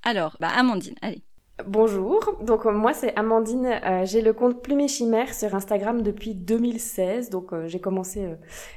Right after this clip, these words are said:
Speaker 2: il y a un moment déjà. Donc moi je parle essentiellement de lecture de l'imaginaire, que ce soit fantasy, surtout de la fantasy,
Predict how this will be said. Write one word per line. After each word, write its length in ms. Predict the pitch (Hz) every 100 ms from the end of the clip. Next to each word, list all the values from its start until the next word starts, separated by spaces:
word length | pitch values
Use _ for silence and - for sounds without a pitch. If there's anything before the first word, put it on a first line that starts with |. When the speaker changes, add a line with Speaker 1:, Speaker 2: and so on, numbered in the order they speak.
| - -
Speaker 2:
il 80 |
y 60 | 180
a 100 | 175
un 140 | 220
moment 340 | 320 247 208 262
déjà. 400 | 220 208 208 381 - - - 220
Donc 140 | 214 226
moi 100 | 294
je 60 | 302
parle 180 | 254 240
essentiellement 500 | 240 233 233 233 247
de 80 | 208
lecture 300 | 208 - 240
de 60 | 208
l'imaginaire, 920 | 208 208 208 214 226 233 269 269 -
que 100 | 240
ce 180 | 233 214
soit 500 | 208 220 220 220 220 214
fantasy, 1000 | - 208 208 202 196 208 226 240 247 254
surtout 360 | - 220 - 240
de 60 |
la 80 | 190
fantasy, 460 | 190 185 180 220